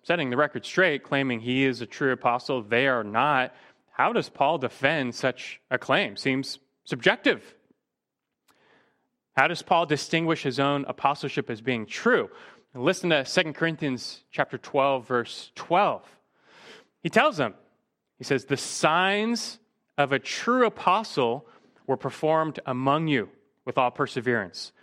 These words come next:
by signs and wonders and miracles." Hebrews two, three through four says the same thing, same thing.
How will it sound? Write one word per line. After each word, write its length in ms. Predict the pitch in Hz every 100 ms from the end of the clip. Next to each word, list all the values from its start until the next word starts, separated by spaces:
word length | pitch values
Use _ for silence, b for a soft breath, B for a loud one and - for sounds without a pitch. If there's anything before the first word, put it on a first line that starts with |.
| b b -
by 120 | 113
signs 840 | - - 127 123 131 131 131 - _ _
and 180 | 107 104
wonders 600 | 110 123 110 90 - - _
and 180 | 104 104
miracles." 680 | 104 120 131 127 - - - _ b b b
Hebrews 300 | b 170 151
two, 240 | - 190 151
three 180 | - 156
through 140 | 135
four 260 | - 151 127
says 220 | - 127
the 80 | 131
same 260 | 165 139
thing, 280 | - 180 -
same 220 | - 160 139
thing. 260 | 190 180